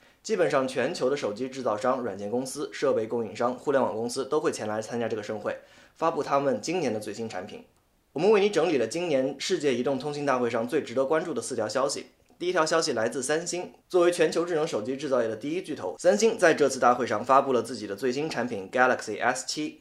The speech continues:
不同于以往的发布会，三星借助游戏公司 Epic 开发的游戏 Proto Star，向人们展示了手机也可以有着像电脑一样的高清画质。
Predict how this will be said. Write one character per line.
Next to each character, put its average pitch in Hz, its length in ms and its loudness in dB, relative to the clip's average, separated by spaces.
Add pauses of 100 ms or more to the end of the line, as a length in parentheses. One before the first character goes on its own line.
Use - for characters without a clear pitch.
不 156 100 -4
同 143 200 -4
于 151 40 -2
以 143 160 -2
往 160 140 4
的 107 60 -4
发 110 120 0
布 110 120 -2
会， 107 200 -2 (360)
三 180 200 2
星 202 200 -2
借 180 160 2
助 120 100 -4
游 107 140 -2
戏 131 100 -4
公 135 160 -2
司 - 140 -8
Epic 160 400 0
开 131 180 -4
发 143 140 2
的 131 80 2
游 113 160 0
戏 123 180 -4
Proto 160 340 0
Star， 156 360 2 (180)
向 160 160 4
人 147 80 6
们 165 100 2
展 135 200 4
示 139 100 -4
了 135 80 0
手 107 220 -2
机 147 320 -6
也 117 120 -2
可 127 140 0
以 143 80 2
有 117 140 0
着 104 80 -6
像 131 180 -4
电 156 140 2
脑 107 180 -4
一 85 80 -14
样 113 160 -2
的 107 60 -6
高 107 120 -2
清 110 160 -6
画 110 160 -6
质。 - 280 -10